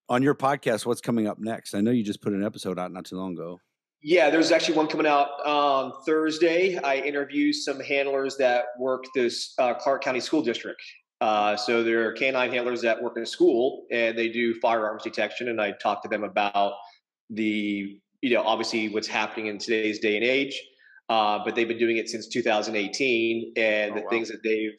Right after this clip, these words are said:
Speaker 2: have learned in starting a canine program for schools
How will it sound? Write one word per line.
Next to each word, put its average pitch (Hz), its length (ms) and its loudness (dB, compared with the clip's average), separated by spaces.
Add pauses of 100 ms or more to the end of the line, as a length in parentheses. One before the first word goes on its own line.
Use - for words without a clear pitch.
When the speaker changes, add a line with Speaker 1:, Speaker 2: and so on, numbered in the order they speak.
(240)
Speaker 2:
have 107 380 0
learned 143 420 2 (420)
in 117 80 -2
starting 123 640 2
a 117 560 2
canine 120 320 -2
program 120 360 -2
for 113 80 -6
schools 143 680 0